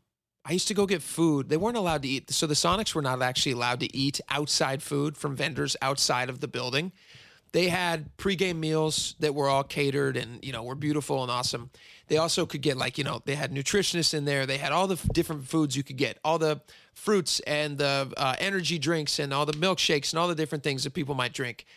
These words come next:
Not milkshakes, but you know what I mean, like energy dri-, uh, shakes, uh, smoothies before a game to get you pumped up and get you feeling good and get, get good protein into your body. But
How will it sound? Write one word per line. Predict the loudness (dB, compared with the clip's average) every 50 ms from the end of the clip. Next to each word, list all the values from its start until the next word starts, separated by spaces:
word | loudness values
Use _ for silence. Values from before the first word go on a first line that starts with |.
| -18 _
Not | -8 -8 -6 -6
milkshakes, | -4 -4 -2 -2 -2 -2 -4 -6
but | -6
you | -4 -4
know | -4
what | -4 -6
I | -6
mean, | -8 -8 -8
like | -10 -8 -6
energy | -4 -4 -4 -4 -4 -4
dri-, | -4 -6 -6 -6 -6
uh, | -6 -6 -4
shakes, | -2 -2 -2 -2 -4 -6 -8 -8 -8 _ -16 -10 -4
uh, | -2 0
smoothies | 0 2 2 4 2 2 2 0 -4 -8 -10 _ -18 -20 -20 -20 -14 _
before | -6 -2 0 2 2 2
a | 2
game | 0 -2 -4 -6 -8 -8
to | -8 -4 -2
get | -2 0 0 0
you | 0 0
pumped | -2 -4 -6 -6 -2 0 0
up | 0 0 -2 -4
and | -6
get | -4 -4 -4 -4
you | -4
feeling | -4 -4 -4 -4 -6
good | -8 -10 -10 -10
and | -8 -6
get, | -6 -8 -6 -4 -2
get | -2 -2 -2 -2 0
good | 2 2 2 2 -2 -4
protein | 0 2 2 2 2 0 -2 -4 -4 -4
into | -6 -6
your | -8 -6
body. | -6 -6 -6 -6 -8 -2 0 0 0 0 -4 -18 -20 -20 -20 _ _ _ _ _ _ _ _ _ _ _ _ 0
But | 2 2 2 0